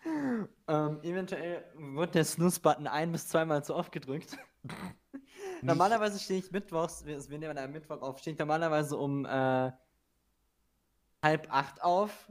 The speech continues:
Speaker 1: <laughs> weil ich um acht Uhr Vorlesung habe, zu einer unmenschlichen Zeit. Ich dachte, Studenten leben vor zwölf Uhr nicht, aber okay.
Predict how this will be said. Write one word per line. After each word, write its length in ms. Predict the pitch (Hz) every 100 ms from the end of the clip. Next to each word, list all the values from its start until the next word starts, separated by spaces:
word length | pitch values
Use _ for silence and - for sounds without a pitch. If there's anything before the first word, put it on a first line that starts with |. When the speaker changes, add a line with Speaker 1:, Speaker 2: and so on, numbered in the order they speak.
| -
Speaker 1:
<laughs> 280 | - 156 -
weil 120 | 160
ich 100 | 147
um 60 | 151 -
acht 280 | 143 -
Uhr 140 | 185 170
Vorlesung 500 | - 147 160 175 175
habe, 160 | 202
zu 100 | -
einer 200 | 147 139
unmenschlichen 580 | 160 180 185 175 160 147
Zeit. 340 | - 135 160 - - -
Ich 100 | 143
dachte, 220 | 156 170
Studenten 400 | - 156 156 160
leben 340 | 131 131 156 180
vor 180 | 180 170
zwölf 300 | - 175 175
Uhr 100 | 175
nicht, 260 | 190 196 _ _ _ _ _
aber 220 | 147 147
okay. 400 | 151 - 160 190